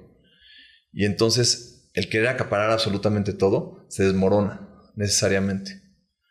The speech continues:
Y eso es, yo creo que algo que me ayudó a entender mucho desde el punto de vista económico, en el sentido de que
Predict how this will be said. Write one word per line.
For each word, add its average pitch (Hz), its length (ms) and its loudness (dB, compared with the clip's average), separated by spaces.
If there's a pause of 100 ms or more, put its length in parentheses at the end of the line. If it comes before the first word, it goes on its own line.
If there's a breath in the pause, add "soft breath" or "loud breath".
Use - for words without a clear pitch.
(160)
Y 87 140 0
eso 107 180 2
es, 104 80 0
yo 101 160 2
creo 113 160 0
que 87 140 0
algo 104 220 2
que 92 100 -4
me 90 100 0
ayudó 87 160 2
a 98 40 4
entender 98 340 0
mucho 101 340 0 (320 loud breath)
desde 98 140 2
el - 60 -6
punto 135 180 2
de 131 60 2
vista 127 140 0
económico, 135 840 0
en - 120 -6
el 92 60 -4
sentido 107 300 2
de 95 80 2
que 85 240 -4